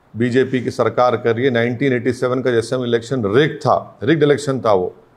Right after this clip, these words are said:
और एटी नाइन में उसका खेमियाजा भुगतना पड़ा।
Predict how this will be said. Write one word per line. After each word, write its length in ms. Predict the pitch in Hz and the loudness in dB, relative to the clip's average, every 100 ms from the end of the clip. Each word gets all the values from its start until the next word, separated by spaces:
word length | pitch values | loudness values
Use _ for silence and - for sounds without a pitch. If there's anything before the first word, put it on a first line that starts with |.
| _ _ _ - | _ _ _ -2
और 160 | 113 | 2
एटी 180 | 127 127 | 2 4
नाइन 200 | 135 135 | 2 2
में 120 | 143 | 2
उसका 160 | 139 147 | 0 0
खेमियाजा 440 | 139 127 131 127 | -2 0 0 2
भुगतना 400 | 120 113 117 101 | 2 2 2 0
पड़ा। 200 | 101 90 | -2 -2